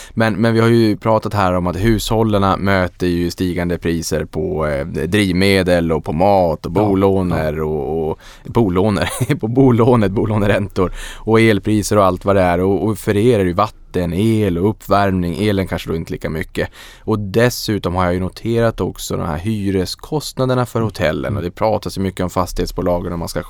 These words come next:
Speaker 1: man indexerar och justerar upp. Eh, och att det är mycket K P I-klausuler då, så att säga. Att man, man justerar upp med inflationstakten då.
Speaker 2: Mm.
Speaker 1: Det, det är ju det man har lyft från fastighetsbolagen. Inte om man har suttit på, på, eh, hyresbostäder,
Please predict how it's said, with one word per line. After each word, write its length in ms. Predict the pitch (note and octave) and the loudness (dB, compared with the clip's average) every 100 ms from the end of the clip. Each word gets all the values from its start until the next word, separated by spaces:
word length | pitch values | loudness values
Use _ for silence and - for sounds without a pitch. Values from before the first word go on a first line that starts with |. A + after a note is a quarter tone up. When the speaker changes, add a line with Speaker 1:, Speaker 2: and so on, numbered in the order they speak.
| - | -4
Speaker 1:
man 240 | F#2 F2 | -2 -2
indexerar 600 | F2+ F2+ F2+ - F#2 F2 | -2 -4 -4 -2 -2 -2
och 120 | F2+ - | -4 -6
justerar 420 | F2+ - F2+ E2+ | -6 -2 -2 0
upp. 200 | D#2 E2 - - - - - _ - | 0 -4 -6 -20 -20 -20 -20 _ -8
Eh, 400 | E2+ - E2+ E2 D#2 B1 | -6 -4 -4 -4 -6 -10
och 160 | F#2+ G#2+ | -4 -2
att 80 | G2+ | 0
det 60 | |
är 40 | G2 | 0
mycket 560 | G2 - - F2+ E2 | 0 -4 -2 -2 -2
K 200 | - F#2 E2+ | -6 -6 -4
P 80 | F#2 | -2
I-klausuler 960 | F2 E2+ - E2+ E2+ - A2 G#2+ G2 | -4 -6 -4 -4 -4 -2 0 0 0
då, 120 | F2+ F2+ | -2 -2
så 120 | D2+ | -4
att 80 | - | -2
säga. 340 | D#2 - E2 | -2 -2 -4
Att 100 | - | -6
man, 180 | E2+ E2+ | -6 -2
man 140 | C3+ D#3 | 0 0
justerar 340 | C3 G2+ E2 | 0 0 0
upp 240 | F#2+ - | 0 -2
med 100 | G#2 | -2
inflationstakten 1000 | F#2+ - D#2+ E2+ F2 F2+ - A2+ - - F#2+ | -4 -4 -6 -6 -8 -6 -4 -4 -4 -8 -4
då. 80 | |
Speaker 2:
Mm. 120 | - G2 | 0 0
Speaker 1:
Det, 100 | E2+ | 2
det 100 | F#2+ | 2
är 40 | |
ju 60 | F#2+ | 0
det 200 | F2+ E2+ | -2 -4
man 180 | E2+ F2+ | -4 -4
har 80 | |
lyft 320 | F2 G#2 - - | -2 -2 -2 -6
från 120 | F#2 | -2
fastighetsbolagen. 640 | F#2+ - D#2+ - F2+ F2 F2+ - - | -2 -2 -8 -6 -6 -6 -10 -12 -10
Inte 260 | - C#3 D3 | -4 -2 0
om 20 | |
man 60 | D3 | 0
har 40 | |
suttit 400 | C#3+ C#3 - A#2+ | -2 -4 -4 -6
på, 300 | - A#2 G#2+ - | -2 -2 -2 -4
på, 320 | A2 G2 F#2+ | -2 0 0
eh, 140 | G#2+ - - | -2 -6 -8
hyresbostäder, 960 | G2+ G#2 G2 - G2+ - A#2+ B2 A2 A2 | -4 -2 -2 -4 -6 0 2 2 2 0